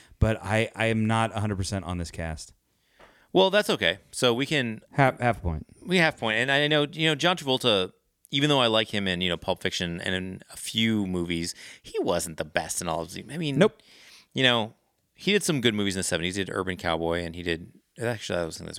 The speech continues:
Speaker 2: early eighties, but he did a lot of good movies. But I mean, you know, whatever.
Speaker 1: Yeah. All right. Half a point.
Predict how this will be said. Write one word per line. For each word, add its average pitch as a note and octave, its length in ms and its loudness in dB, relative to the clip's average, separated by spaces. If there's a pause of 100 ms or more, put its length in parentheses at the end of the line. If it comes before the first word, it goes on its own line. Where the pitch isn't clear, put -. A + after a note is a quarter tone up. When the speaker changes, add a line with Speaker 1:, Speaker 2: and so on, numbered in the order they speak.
(120)
Speaker 2:
early E2 180 -6
eighties, D#2+ 220 -8
but - 240 -2 (640)
he C#3+ 180 2
did E3 120 6
a C#3 40 4
lot A#2+ 160 4
of G#2 60 -2
good F#2+ 120 0
movies. F2+ 300 -4
But A2 140 -2
I A#2+ 60 -2
mean, B2 260 -6
you C3+ 80 -6
know, C#3 340 -6
whatever. D#3+ 400 -6 (140)
Speaker 1:
Yeah. B2 180 2 (480)
All B2+ 80 -2
right. F2+ 260 0
Half C3+ 220 4
a - 40 -12
point. F#2 300 0